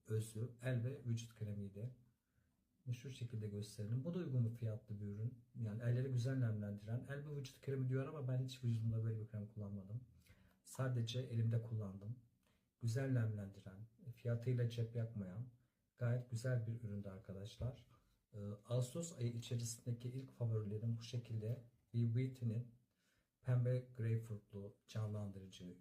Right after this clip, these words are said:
yüz toniği ile Dermokil markasının, e, kiraz çiçeği, doğal kiraz çiçeği özlü, e, el kremleri oldu.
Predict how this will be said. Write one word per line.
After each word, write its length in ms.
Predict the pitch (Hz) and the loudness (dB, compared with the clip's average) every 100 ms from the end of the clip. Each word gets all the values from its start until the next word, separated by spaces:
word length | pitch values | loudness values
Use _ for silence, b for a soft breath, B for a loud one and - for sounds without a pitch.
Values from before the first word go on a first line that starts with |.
| - | -12
yüz 200 | 113 - | -12 -2
toniği 360 | 127 131 135 | 2 4 4
ile 220 | 135 139 - _ - - _ _ _ _ | 0 -2 -12 _ -20 -20 _ _ _ _
Dermokil 580 | 120 110 135 135 127 117 | -2 2 4 2 2 2
markasının, 800 | 113 110 - 113 - 117 131 - - | 2 0 -2 -6 -2 2 2 -2 -10
e, 340 | 95 95 101 | -10 -10 -12
kiraz 420 | - 120 127 123 | -2 2 2 0
çiçeği, 320 | - - 107 110 | -6 -6 -4 0
doğal 240 | 113 123 | 2 0
kiraz 380 | - 110 123 - | -2 0 0 -2
çiçeği 320 | - 104 101 | -10 -6 -6
özlü, 460 | 101 101 - 117 131 104 101 98 95 101 - | -6 -8 -6 -4 -4 -4 -8 -8 -10 -12 -2
e, 60 | |
el 100 | 120 | 0
kremleri 440 | 113 107 104 101 120 | 0 -2 -2 0 0
oldu. 340 | 104 92 92 | -2 -4 -12